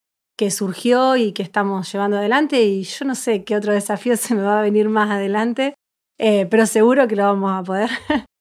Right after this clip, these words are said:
seguro lo vamos a poder, eh, enfrentar, pero, digamos, como que hay, hay muchas cues-, mu-, muchos momentos críticos o hitos, me gusta llamarlo muchos hitos en, en la vida profesional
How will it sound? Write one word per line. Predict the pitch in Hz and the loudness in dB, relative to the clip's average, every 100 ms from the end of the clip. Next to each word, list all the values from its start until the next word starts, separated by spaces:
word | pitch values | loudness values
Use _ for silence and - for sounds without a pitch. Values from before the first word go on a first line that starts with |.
| _ - | _ -4
seguro | 220 262 254 | 2 4 4
lo | 220 | 2
vamos | 214 208 208 | 2 -2 -4
a | |
poder, | 196 196 202 208 - | -4 -4 -4 -8 -6
eh, | 190 175 - | -6 -6 -6
enfrentar, | 196 180 185 180 190 175 | -6 -4 -6 -4 -4 -4
pero, | 185 185 185 | -6 -6 -6
digamos, | 214 190 180 | -6 -6 -4
como | 262 220 | -2 -2
que | 185 190 | -2 -6
hay, | 190 | -6
hay | 202 202 | -6 -6
muchas | 190 214 214 - 175 - | -4 -2 -4 -8 -12 -12
cues-, | 180 175 | -14 -12
mu-, | 220 202 - | -8 -8 -4
muchos | 220 214 226 180 | -4 -4 -4 -4
momentos | 190 190 214 214 214 214 202 - _ _ - | -4 0 0 0 -2 -6 -8 -14 _ _ -8
críticos | 202 214 220 196 220 185 | -6 -6 -10 -6 -4 -2
o | 190 | -2
hitos, | 214 208 220 233 - _ _ _ - | -4 -4 -6 -6 -10 _ _ _ -6
me | |
gusta | 185 180 190 180 | -4 -4 -6 -6
llamarlo | - 185 190 196 | -10 -6 -4 -2
muchos | 196 190 185 | -2 -2 -4
hitos | 214 208 214 208 - | -4 -2 -2 -4 -8
en, | 190 180 190 | -10 -8 -6
en | 185 | -4
la | 190 | -2
vida | 220 233 220 | 0 0 0
profesional | 196 180 185 - 190 208 220 | -4 -8 -10 -6 -2 0 0